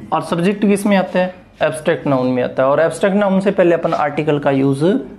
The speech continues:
नहीं करते। Second sentence की आपने बात, अपन बात करें तो honesty is the best policy। देखिए, honesty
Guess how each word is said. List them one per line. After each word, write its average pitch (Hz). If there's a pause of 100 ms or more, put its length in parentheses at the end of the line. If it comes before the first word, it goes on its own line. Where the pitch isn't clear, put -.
(140)
नहीं 151
करते। 117 (440)
Second 247
sentence 214
की 220
आपने 190
बात, 151
अपन 160
बात 147
करें 170
तो -
honesty 175
is 156
the 151
best 139
policy। 120
देखिए, 160
honesty 147